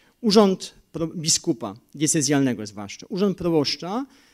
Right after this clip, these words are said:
ma w sobie ten element rozeznawania. I to jest jakby też wpisane w istotę tego, e, urzędu, ten właśnie charyzmat. E, potem, e,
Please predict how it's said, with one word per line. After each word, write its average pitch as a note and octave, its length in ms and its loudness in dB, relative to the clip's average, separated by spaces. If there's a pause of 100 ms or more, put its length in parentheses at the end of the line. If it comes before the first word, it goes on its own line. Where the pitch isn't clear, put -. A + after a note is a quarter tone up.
(100)
ma G#3+ 180 4
w A#3+ 80 0
sobie A3+ 260 4
ten G3 180 -6
element G3+ 440 0 (160)
rozeznawania. E3 1000 4 (800)
I D#3 80 -14
to B3 120 4
jest C#4 280 4
jakby G#3+ 240 -2
też A#3 160 6
wpisane A#3+ 640 4 (240)
w E3+ 140 -8
istotę A#3+ 600 4
tego, C#3+ 360 -2 (260)
e, D#3 100 -4
urzędu, G3 480 2
ten G#3 200 4
właśnie F3+ 280 0
charyzmat. B2+ 520 -4 (1700)
E, D#3+ 160 0
potem, B3 560 8
e, G3+ 260 0